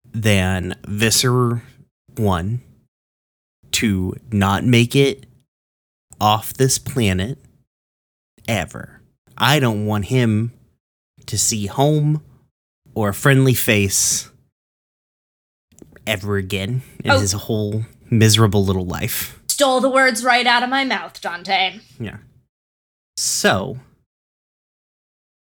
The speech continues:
Speaker 1: I think a prisoner exchange is maybe worthwhile, but, like, to be perfectly honest, I'm not, I ain't got,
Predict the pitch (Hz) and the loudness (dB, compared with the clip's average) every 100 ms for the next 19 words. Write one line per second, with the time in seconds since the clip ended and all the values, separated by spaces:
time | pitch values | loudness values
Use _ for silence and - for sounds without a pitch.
0 | _ _ - 170 214 123 - 143 131 127 | _ _ -8 0 0 0 0 0 2 0
1 | 110 - - 110 101 98 - - 135 151 | -2 -4 -2 0 0 -4 -8 -4 0 2
2 | 170 110 110 98 101 101 95 - 113 - | 0 0 0 -2 -4 -2 -2 -4 -8 -14
3 | - _ - 123 - - _ _ _ _ | -20 _ 0 0 0 -10 _ _ _ _
4 | _ _ - - - - - 95 - 135 | _ _ -14 -14 -14 -14 -12 -8 -2 -2
5 | - - 120 117 117 - 113 123 120 107 | -2 -2 2 2 2 2 4 6 6 4
6 | - - - 110 139 139 110 120 120 - | 0 -8 -6 2 4 4 4 2 2 -2